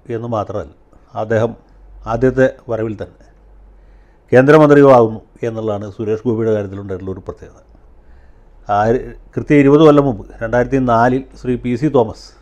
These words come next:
ടെലിവിഷൻ അടയാളത്തിൽ ആ മൂവാറ്റുപുഴയിൽ നിന്ന് ബി ജെ പിയുടെ പിന്തുണയോടുകൂടി മത്സരിച്ച് ജയിച്ചു. അന്ന് അദ്ദേഹം കേന്ദ്രമന്ത്രിയായിരുന്നു. ആ, ജയിച്ചാൽ വീണ്ടും കേന്ദ്രമന്ത്രിയാകും എന്ന ഒരു വാഗ്ദാനവും ഉണ്ടായിരുന്നു. അതുകൊണ്ട് അദ്ദേഹത്തിന് വിജയിക്കാൻ കഴിഞ്ഞു. ആ,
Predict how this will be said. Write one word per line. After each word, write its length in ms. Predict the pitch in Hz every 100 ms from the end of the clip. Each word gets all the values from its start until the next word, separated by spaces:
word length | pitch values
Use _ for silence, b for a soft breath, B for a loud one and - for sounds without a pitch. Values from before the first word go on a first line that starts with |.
| _ _ _ _ _ _ _ _ -
ടെലിവിഷൻ 320 | 117 139 147
അടയാളത്തിൽ 400 | 131 120 113 113 - _ _ _ _ _ _ _ -
ആ 60 | 113 117
മൂവാറ്റുപുഴയിൽ 500 | 113 117 123 123 123
നിന്ന് 160 | 113 117 - 113
ബി 80 | 117
ജെ 80 | 120 117
പിയുടെ 160 | 120 117
പിന്തുണയോടുകൂടി 600 | 117 110 123 131 127 120 - -
മത്സരിച്ച് 420 | 120 104 117 110 113
ജയിച്ചു. 240 | 101 90 - _
അന്ന് 140 | 110 113
അദ്ദേഹം 200 | 117 123 117
കേന്ദ്രമന്ത്രിയായിരുന്നു. 720 | 117 120 127 123 127 101 - _ _ _ _ _ _ _ _ _ 120
ആ, 20 | 120 117
ജയിച്ചാൽ 300 | 127 127 151 143
വീണ്ടും 180 | 147 156
കേന്ദ്രമന്ത്രിയാകും 600 | 151 143 139 135 131 131 - - 131
എന്ന 140 | 127 127 120
ഒരു 100 | 123 120
വാഗ്ദാനവും 440 | 110 107 117 123 127
ഉണ്ടായിരുന്നു. 300 | 107 98 _ _ _ -
അതുകൊണ്ട് 300 | 107 110 110 - _ _ _
അദ്ദേഹത്തിന് 340 | 113 113 110 117
വിജയിക്കാൻ 360 | 101 107 104 123
കഴിഞ്ഞു. 220 | 113 90 - _ _ _ _ _ _ _ _ _
ആ, 80 | 131